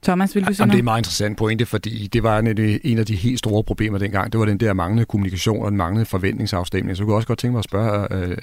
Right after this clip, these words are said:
Speaker 2: netop Henrik, fordi der var vel også det grundlæggende problem, at Margrethe Vestager og de radikale måske i virkeligheden var for stærke og fik altså, øh, ført S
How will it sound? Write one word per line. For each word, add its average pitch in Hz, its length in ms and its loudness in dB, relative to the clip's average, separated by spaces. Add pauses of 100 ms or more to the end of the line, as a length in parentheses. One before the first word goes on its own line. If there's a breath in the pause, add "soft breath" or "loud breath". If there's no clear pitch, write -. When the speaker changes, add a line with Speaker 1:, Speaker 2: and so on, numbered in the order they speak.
Speaker 2:
netop 104 180 -2
Henrik, 104 300 0
fordi - 340 -4 (300 loud breath)
der 85 80 2
var 87 160 -2
vel 143 180 0
også 110 240 -4
det 135 80 -2
grundlæggende 123 520 0
problem, 135 460 -4 (400 loud breath)
at 110 100 0
Margrethe 110 360 0
Vestager 107 440 0
og 117 240 -2
de 117 80 0
radikale 110 460 -2
måske 127 260 0
i 123 40 4
virkeligheden 127 400 -2
var 120 80 -2
for 113 140 -4
stærke 120 460 -2 (140)
og 120 120 0
fik 117 340 0
altså, 107 460 0
øh, 117 200 -4
ført 104 400 0 (460 loud breath)
S - 120 -2